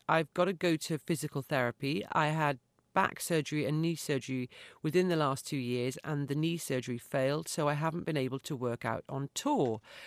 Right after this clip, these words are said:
The singer continued to explain that he is now on a diet and has lost getting close to twenty pounds now. He plans to lose another fifteen before his promo in the U K, "So we're trying to watch out for my health and make it easier on stage."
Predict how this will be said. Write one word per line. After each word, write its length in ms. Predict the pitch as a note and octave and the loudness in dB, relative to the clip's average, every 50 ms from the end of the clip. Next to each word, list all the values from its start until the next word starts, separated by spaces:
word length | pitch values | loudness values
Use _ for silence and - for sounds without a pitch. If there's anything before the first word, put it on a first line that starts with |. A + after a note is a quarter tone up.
| - - | -10 -6
The 80 | - F#3 | -4 -4
singer 240 | - - A#3+ A#3+ A#3 | -2 0 0 0 2
continued 420 | - A3 G3+ - - F#3 F3+ E3+ | 2 2 0 0 0 0 -2 0
to 80 | - E3+ | 0 -2
explain 520 | D3+ D3 - - D3+ C#3 C#3 C#3 C#3 - - | -4 -4 -2 0 2 2 2 2 0 -2 -4
that 120 | D3 C3 | -4 -2
he 100 | D3 D#3 | 0 0
is 80 | D3+ C#3 | 0 2
now 240 | D#3+ D#3+ D#3+ D#3+ - | 2 2 2 2 2
on 120 | D#3 D3+ | 2 0
a 60 | C3+ | 0
diet 360 | - - D3 C3 B2 C3 C3+ - | 0 0 2 2 2 2 0 0
and 100 | D3+ C#3+ | -2 -2
has 160 | D3 - - | -2 0 0
lost 320 | D#3 D#3+ D#3 - - - - _ - | -2 -2 -2 -4 -10 -14 -18 _ -2
getting 280 | - E3+ E3 F3+ F#3 F3 | 0 0 2 2 0 0
close 280 | - F3+ E3 D3 D3 - | 0 2 2 2 0 -2
to 100 | - - | -6 -10
twenty 420 | - - - D3 C#3+ - - C#3 | -4 -2 0 0 0 -2 -4 -6
pounds 420 | - D3+ D#3+ C#3+ C3+ C3 B2 - - | -4 -2 0 0 0 0 -2 -4 -4
now. 300 | A2 G#2+ A2+ B2+ D3+ E3+ - - - - - - - - - - - - | -4 -4 -4 -4 -6 -8 -12 -18 -20 -18 -16 -16 -16 -16 -18 -18 -16 -12
He 420 | - - - G3+ F#3+ F#3+ F#3 F3+ | -8 -4 0 0 2 2 2 0
plans 600 | - - - G#3+ A3+ A3+ A#3 A#3 A#3 A#3 A#3 A3 - - - | -2 -4 -2 0 2 4 4 2 2 0 -2 -2 -4 -6 -4
to 140 | - - G3 | -2 0 2
lose 180 | F3 F3 E3 F3 | 2 2 2 2
another 240 | F3 F#3+ F#3+ F#3 F3+ | 2 2 2 2 0
fifteen 500 | - - F3 - - - F3 D#3+ D#3 D3 | 0 -2 -4 -4 -2 -2 0 0 0 0
before 260 | C#3 - - D#3 C#3+ | -2 -2 -2 0 0
his 100 | C#3+ - | 0 -2
promo 360 | - - F3 D#3 D3 D3 C#3+ | -4 -2 0 2 2 2 0
in 140 | - C#3 C3+ | 0 0 -2
the 80 | B2+ | -2
U 160 | A#2+ B2 B2 A2 | -2 -4 -6 -6
K, 400 | - - F#3 F#3+ G3+ G#3+ A3+ A#3 - - - - - - | -4 0 4 6 6 6 4 2 -2 -8 -20 -20 -20 -14
"So 180 | - - F#3+ F3 | -4 2 2 4
we're 100 | E3 D#3 | 4 2
trying 340 | - - G#3 G3 G3+ G3+ | 2 2 2 4 4 2
to 80 | - E3+ | 0 0
watch 260 | D#3+ F3 - - - | 0 0 0 2 0
out 180 | E3 D3 - - | 0 0 0 0
for 100 | - C#3+ | -2 -2
my 120 | C#3 C3 | -2 0
health 320 | C#3 C3 D#3+ D3+ D#3+ - - | 0 0 0 0 0 0 0
and 160 | C#3+ D3 D3 | 0 0 2
make 220 | C#3+ C3+ - - | 0 0 -2 -4
it 80 | - - | -6 -4
easier 320 | D3 C#3+ B2+ - - A#2 | -4 -4 -4 -4 -4 -4
on 100 | A#2+ B2 | -4 -4
stage." 580 | B2+ - - G3 F#3+ E3+ D3 C3 A#2+ A2+ - | -6 -2 2 4 4 6 4 4 0 -2 -8